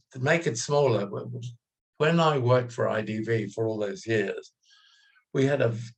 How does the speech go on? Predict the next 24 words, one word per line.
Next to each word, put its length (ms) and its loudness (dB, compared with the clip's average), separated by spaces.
tiny, 760 0
a 40 -16
tiny, 680 -2
tiny 400 2
unit. 540 -4
There 140 4
were 80 6
a 80 0
couple 320 2
of 120 0
us 280 -6
who 180 0
would 200 -8
go 240 4
off 120 0
to 100 -6
Korea 600 0
and 100 -8
develop 400 -6
a 60 -6
brand 380 -8
for 120 -12
the 140 -16
Koreans, 680 -4